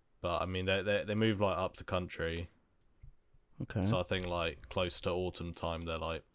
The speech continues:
Speaker 1: further up north.
Speaker 2: I see.
Speaker 1: But it's, they're, they, they pretty much just bring in all these fair rides and stick
Speaker 2: Oh,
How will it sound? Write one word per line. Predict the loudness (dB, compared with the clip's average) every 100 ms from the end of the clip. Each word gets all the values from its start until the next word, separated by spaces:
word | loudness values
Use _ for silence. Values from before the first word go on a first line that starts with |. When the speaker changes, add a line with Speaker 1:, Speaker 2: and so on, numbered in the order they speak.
| _ _ -4
Speaker 1:
further | -2 0 -2
up | -4
north. | -4 -2 -4 -10 -20 -20 _ -6
Speaker 2:
I | -4
see. | -2 2 4 4 2 0 -8 -16 -18 -18 -8
Speaker 1:
But | -4 -2 -2
it's, | -2 -6 -10 -2
they're, | 0 2
they, | 2 0
they | -4 -2
pretty | 0 2
much | 0 -4 -6
just | -10 -18 -20 -20 -12
bring | -6 0 2 2
in | 0
all | 0
these | -2 -4 -6 -10 -14 -20 -8
fair | 0 2 2
rides | 0 -2 -2 -6 -10
and | -8 -6 -8 -10 _ -20 -20 -20 -4
stick | 6
Speaker 2:
Oh, | 8